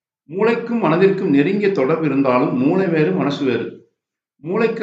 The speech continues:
அடங்காமலும் வேலை செய்வது மனம். சில சமயத்துல மூளை சொல்றதை கேட்காது, மனசு தான் சொல்றதை தான் செய்-, செய்யும். அதாவது ஒரு விமானத்தின் பைலட்டு எவ்வாறு அதன் பாகங்களை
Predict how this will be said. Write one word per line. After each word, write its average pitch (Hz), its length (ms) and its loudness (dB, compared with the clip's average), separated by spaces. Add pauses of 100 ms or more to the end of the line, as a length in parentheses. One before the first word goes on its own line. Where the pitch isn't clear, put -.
அடங்காமலும் 185 640 2
வேலை 160 180 2
செய்வது 160 320 -2
மனம். 117 300 -2 (380)
சில 131 200 -8
சமயத்துல 151 340 -4 (600)
மூளை 180 380 -4
சொல்றதை 151 300 -2
கேட்காது, 139 400 -2 (180)
மனசு 170 260 -6 (120)
தான் 147 220 -2
சொல்றதை 147 320 -4
தான் 147 200 -12
செய்-, - 220 -10 (100)
செய்யும். 113 280 -14 (1400)
அதாவது 147 320 2 (160)
ஒரு 139 180 0
விமானத்தின் 160 580 0
பைலட்டு 143 420 2 (760)
எவ்வாறு 160 280 2
அதன் 139 220 4
பாகங்களை 143 420 4